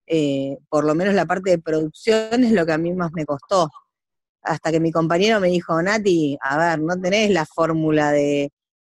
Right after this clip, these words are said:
la gaseosa marca cola. Eh, tenés, eh, haces una ham-, hamburguesa que hasta, hasta Paulina Cocina la hace". Me dice,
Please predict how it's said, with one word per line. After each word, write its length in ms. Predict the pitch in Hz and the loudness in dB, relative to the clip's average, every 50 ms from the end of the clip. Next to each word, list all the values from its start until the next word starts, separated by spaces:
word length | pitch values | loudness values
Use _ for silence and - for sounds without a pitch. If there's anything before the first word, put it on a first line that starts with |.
| _ _ | _ _
la 220 | - 156 147 147 147 | -8 -4 -2 0 0
gaseosa 960 | 143 143 143 - - - 165 156 151 - - - 147 139 139 131 127 127 131 | 0 0 -2 -4 -6 -4 -2 -2 -2 -2 -4 -4 -2 0 0 0 -2 -2 -4
marca 440 | 131 139 139 143 143 - 147 143 135 | -4 -2 -2 -4 -4 -4 -4 -4 -4
cola. 480 | - 143 143 135 135 131 123 123 123 - _ _ _ _ _ _ _ _ _ _ _ | -2 -2 0 0 0 -2 -2 -4 -6 -8 _ _ _ _ _ _ _ _ _ _ _
Eh, 260 | - 135 139 135 131 | -6 -4 -4 -2 -2
tenés, 600 | - 139 143 160 190 220 247 247 - - - - _ - | -2 0 2 2 2 2 2 0 -2 -6 -10 -14 _ -6
eh, 300 | 151 139 135 135 135 120 | -4 -4 -2 -2 -4 -4
haces 260 | 127 127 175 202 262 | -4 -4 -4 -2 -2
una 160 | 254 196 151 | -2 -2 0
ham-, 280 | 143 139 139 135 131 - - _ - - | 0 0 -2 -2 -4 -6 -8 _ -14 -10
hamburguesa 600 | - 135 135 139 139 160 175 208 226 - 240 190 | -6 -4 -2 -2 0 0 0 -2 -2 -2 -2 -2
que 440 | 165 156 143 143 139 135 135 135 131 - - - | -2 -2 -2 -2 -2 -2 -2 -2 -4 -6 -8 -12
hasta, 420 | 131 - _ - 131 127 127 120 - - | -14 -12 _ -6 -4 -4 -4 -4 -6 -8
hasta 240 | 110 127 - - 127 | -12 -12 -10 -10 -6
Paulina 360 | 123 135 139 147 151 151 143 | -4 -2 -2 -2 -2 -2 -4
Cocina 460 | - 143 127 - 285 277 233 185 143 135 | -4 -6 -4 0 2 2 2 2 2 0
la 160 | 135 127 117 | -2 -2 -4
hace". 320 | 117 - - - 110 - _ _ _ _ _ _ _ _ _ _ _ _ _ _ | -4 -8 -14 -20 -20 -20 _ _ _ _ _ _ _ _ _ _ _ _ _ _
Me 120 | 123 127 | -8 -6
dice, 520 | 123 123 120 - - - 113 107 110 110 | -6 -6 -8 -8 -8 -8 -8 -8 -10 -12